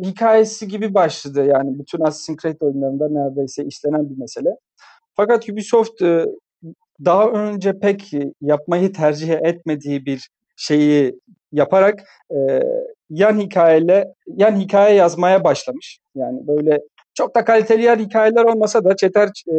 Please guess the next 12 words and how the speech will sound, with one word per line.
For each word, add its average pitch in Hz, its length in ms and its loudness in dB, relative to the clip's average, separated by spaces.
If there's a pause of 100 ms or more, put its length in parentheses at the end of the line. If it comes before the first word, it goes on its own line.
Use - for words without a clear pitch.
(140)
çerez 208 360 2
çı-, - 140 -14 (100)
çıtırlık, 165 540 -4 (460)
e, 147 120 0 (440)
güzel 226 300 2
yan 226 220 2
hikayeler 202 560 2
var. 165 300 0 (280)
Yani 170 300 2
böyle 202 240 4
sizi 202 400 2 (240)
oyunda 185 460 2